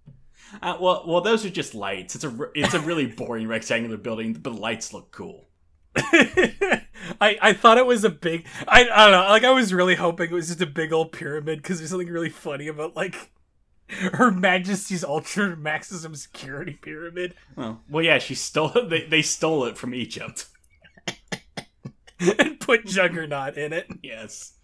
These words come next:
Speaker 2: Oh, fuck.
Speaker 1: But yeah, we have Vixen again. Uh, you might not remember <laughs> Vixen. Uh, she's a, uh, uh, old lady in her, like, fifties to sixties with, with,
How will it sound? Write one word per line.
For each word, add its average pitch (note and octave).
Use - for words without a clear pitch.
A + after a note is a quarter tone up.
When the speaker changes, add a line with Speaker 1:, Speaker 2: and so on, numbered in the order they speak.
Speaker 2:
Oh, C#3+
fuck. -
Speaker 1:
But C#3
yeah, B2
we C#3+
have D3
Vixen C3+
again. G#2
Uh, C3+
you E3
might G#3
not G#3+
remember E3+
<laughs> G2+
Vixen. A2
Uh, C#3+
she's A3+
a, C#3+
uh, B2
uh, A#2
old E3
lady A#2+
in B2+
her, C#3
like, A#2+
fifties C#3+
to D3+
sixties -
with, C#3+
with, C#3